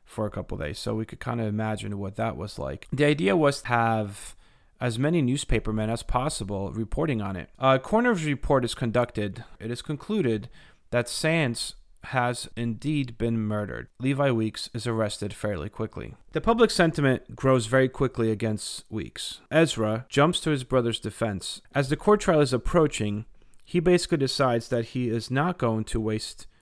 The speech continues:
or spare any money whatsoever, and he hires the best-known lawyers in the city.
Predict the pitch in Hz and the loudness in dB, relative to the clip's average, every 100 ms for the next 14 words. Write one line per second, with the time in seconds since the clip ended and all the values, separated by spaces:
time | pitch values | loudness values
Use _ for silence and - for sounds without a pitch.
0 | _ - 123 - - 123 117 - - 135 | _ -6 -4 -2 2 4 2 0 -2 2
1 | 147 135 127 117 113 107 - 110 107 95 | 4 4 4 4 2 0 -2 -2 -2 -4
2 | 107 - - - _ - 131 131 135 175 | -8 -12 -20 -20 _ 0 2 2 2 4
3 | 156 120 - 117 101 135 147 - 143 139 | 4 2 0 -4 2 2 2 2 2 4
4 | 120 113 113 110 - - 113 110 - 107 | 4 4 4 2 -2 -6 -4 -2 -2 -4
5 | 80 50 | -4 -8